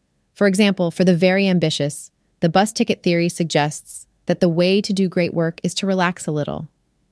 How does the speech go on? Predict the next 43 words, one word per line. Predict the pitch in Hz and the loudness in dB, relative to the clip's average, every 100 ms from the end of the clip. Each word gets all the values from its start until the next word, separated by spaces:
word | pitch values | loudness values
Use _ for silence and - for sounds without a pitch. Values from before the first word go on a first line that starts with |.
| - | -2
Instead | 180 - 208 | 0 2 2
of | 185 | 2
gritting | 180 180 190 | 0 2 2
your | 180 | -2
teeth | - 175 175 | -2 -4 -2
and | 160 151 | -2 0
diligently | 160 165 165 170 175 | 2 2 0 -2 -2
pursuing | 165 160 - 165 165 170 | -4 -6 -4 -2 0 0
what | 160 - - | -2 -2 0
all | 165 180 | 2 2
your | 170 | 0
peers | 165 - 165 160 | -4 -4 -4 -4
agree | 165 160 160 | -4 -2 -2
is | - 160 | -2 -2
the | 165 | -2
most | 156 160 160 - | 0 -2 -4 -8
promising | - 165 175 - 170 | -4 -2 -2 -4 -4
line | 156 156 | -2 -4
of | 151 | -2
research, | 180 202 220 233 - - _ _ _ - | -2 -2 -2 -4 -8 -14 _ _ _ -2
maybe | 180 196 226 | 2 4 4
you | 269 262 | 2 0
should | 240 | -2
try | 214 208 | -4 -2
doing | 202 220 214 | 0 0 0
something | 214 202 214 | -2 -2 0
just | 208 202 | 0 -4
for | - 214 | -4 -4
fun. | - 247 147 _ _ _ _ _ - | -2 -2 -4 _ _ _ _ _ -2
And | 175 | 0
if | 165 | 0
you're | 170 | -4
stuck, | - 220 262 - - _ _ | -2 0 0 -2 -16 _ _
that | - 190 | -4 0
may | 196 | 0
be | 190 190 | 0 0
the | 180 | 0
vector | 180 185 - 196 202 | -2 -2 -4 -4 -4
along | 175 160 160 | -4 -2 -2
which | 160 147 - | -4 -6 -8
to | 156 | -6
break | 151 147 | -6 -4
out. | 127 82 | -6 -8